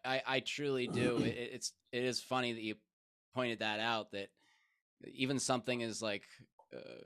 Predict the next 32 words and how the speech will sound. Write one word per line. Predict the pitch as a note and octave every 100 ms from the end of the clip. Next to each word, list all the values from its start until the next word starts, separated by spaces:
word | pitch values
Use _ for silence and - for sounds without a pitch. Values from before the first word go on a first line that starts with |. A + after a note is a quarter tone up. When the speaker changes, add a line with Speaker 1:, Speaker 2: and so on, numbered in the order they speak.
| - A#2+
Speaker 1:
that | A#2+ A2
we're | B2+ C#3
not | B2 B2
into | A#2+ A2+ A2 A#2 A2+
or | A2
not, | A#2 B2
we | C3
don't, | C3 C3
I | B2 C3
don't | C3+
necessarily, | A2+ G#2 G#2+ - A#2 A2 A2 G#2+
like, | G#2 G2+ -
I'm | A2+ A#2
not, | G#2+ G#2
I | A2
don't | A2+ G#2+ _
follow | - A#2+ A2+ G#2+
any | G#2
sports, | - - A2 G#2 - - - _ -
but | B2
I | A#2
definitely | - B2+ B2+ A2
see | - B2 A2+
the | A2+
importance | G#2+ - A2+ G#2+ G2+ G#2+
of | G#2+ G#2
it. | G2+ F#2 -
And | G2+ G2 F#2 _ _ _
I | A2
think | B2 A#2 G#2+
we | G#2
s-, | G2+ -